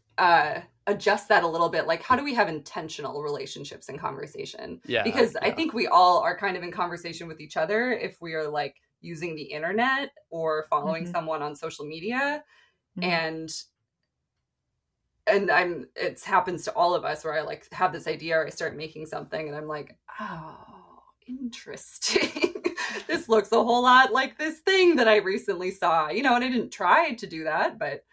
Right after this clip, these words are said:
Speaker 1: um, so I'm having, like, a secret conversation, like, my subconscious.
Speaker 2: <laughs> Right.
Speaker 1: Yeah. So, like, how can we, how can we do it in a more intentional way?
Speaker 2: Mm-hmm. Yeah.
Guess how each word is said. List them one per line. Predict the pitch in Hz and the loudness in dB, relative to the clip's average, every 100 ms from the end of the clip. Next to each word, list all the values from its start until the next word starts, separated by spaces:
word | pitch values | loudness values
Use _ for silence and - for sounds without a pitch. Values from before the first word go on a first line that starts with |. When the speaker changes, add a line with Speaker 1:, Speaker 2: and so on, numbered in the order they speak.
| _ _ _ _ - | _ _ _ _ -6
Speaker 1:
um, | 170 - - 170 - - | -4 -4 -10 -16 -20 -2
so | 220 | 4
I'm | 226 240 | 4 4
having, | 254 311 269 214 | 2 2 0 0
like, | 175 170 | -2 -4
a | 160 | -6
secret | 156 - 285 190 - | -6 -10 -10 -8 -6
conversation, | - 156 151 - 139 - 160 180 196 - | -6 -6 -6 -8 -10 -10 -10 -10 -12 -14
like, | 160 - | -16 -10
my | 147 | -10
subconscious. | 151 180 - - 254 - - - - - - 160 - 180 | -4 -4 0 0 2 0 -2 -8 -8 -6 -4 -4 -2 0
Speaker 2:
<laughs> | 190 - 156 - | 0 0 -2 -2
Right. | 143 143 - - _ - - - | -4 -6 -8 -18 _ -20 -16 2
Speaker 1:
Yeah. | 214 196 147 143 | 6 6 4 2
So, | - 220 214 | 4 6 6
like, | 190 | 4
how | 202 196 | 4 2
can | 214 180 | 2 -4
we, | 170 | -4
how | 165 - 220 | -8 -4 -2
can | 220 | 2
we | 208 | 2
do | 214 175 | 2 2
it | 170 | 0
in | |
a | 175 | -2
more | 170 165 156 - - | -2 -2 -2 -6 -4
intentional | 254 254 220 220 - 180 151 | -2 0 -2 -4 -4 -4 -4
way? | 151 143 - _ _ | -6 -8 -12 _ _
Speaker 2:
Mm-hmm. | 143 113 113 101 98 _ _ - | -8 -8 -10 -12 -16 _ _ -8
Yeah. | 117 98 | -6 -6